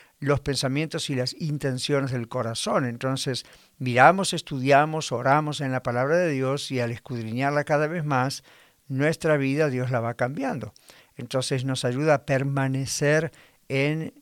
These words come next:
Cristo Jesús y no caer en falsas doctrinas,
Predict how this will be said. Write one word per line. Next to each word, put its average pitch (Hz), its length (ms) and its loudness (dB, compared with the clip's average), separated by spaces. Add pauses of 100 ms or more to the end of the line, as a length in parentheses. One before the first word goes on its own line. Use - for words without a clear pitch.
(160)
Cristo 170 500 -4
Jesús 165 560 0
y 156 140 -4
no 143 200 0
caer 139 240 4
en 151 120 2
falsas 127 440 0
doctrinas, 151 720 -6